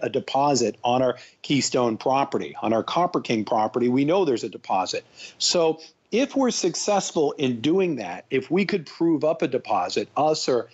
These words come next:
several of these other exploration companies, these can become real lottery tickets. You know, they can move up tremendously,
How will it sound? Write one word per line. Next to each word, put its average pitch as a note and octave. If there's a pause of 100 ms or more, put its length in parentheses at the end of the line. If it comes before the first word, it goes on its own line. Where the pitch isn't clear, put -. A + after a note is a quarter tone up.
(160)
several D#3+
of C3+
these B2+
other C#3+
exploration C3
companies, A2+ (180)
these C4+
can B3
become C#3
real D3
lottery C3
tickets. -
You C#3
know, B2
they D#3+
can D3
move C#3
up C#3
tremendously, C3